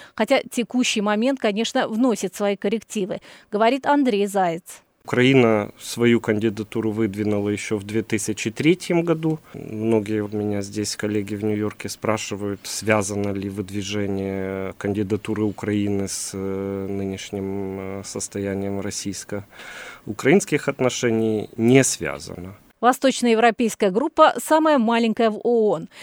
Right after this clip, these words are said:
Speaker 1: В нее входят всего двадцать три государства, и это при том, что она пополнилась пятнадцатью новыми членами за последние десятилетия благодаря распаду С С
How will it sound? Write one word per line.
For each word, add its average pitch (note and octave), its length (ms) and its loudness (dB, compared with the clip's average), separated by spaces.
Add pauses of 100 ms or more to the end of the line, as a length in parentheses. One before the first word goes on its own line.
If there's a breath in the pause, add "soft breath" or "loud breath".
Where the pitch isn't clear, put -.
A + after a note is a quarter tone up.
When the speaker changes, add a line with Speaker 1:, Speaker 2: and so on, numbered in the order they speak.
(140)
Speaker 1:
В - 40 -4
нее D4 180 4
входят C#4 400 0
всего C4 320 0
двадцать B3+ 400 2
три B3 140 0
государства, G#3 720 -2
и A#3+ 120 0
это G#3+ 180 2
при G#3 160 -4
том, C#4+ 200 -2
что B3 200 0
она C#4 160 4
пополнилась C#4 640 2
пятнадцатью C4 720 -2
новыми G3 340 0
членами C4+ 480 0
за B3+ 140 -2
последние G#3+ 520 -2
десятилетия A#3+ 720 0 (300 loud breath)
благодаря C#4 440 4
распаду A3+ 460 4
С G#3+ 240 0
С F#3+ 100 -6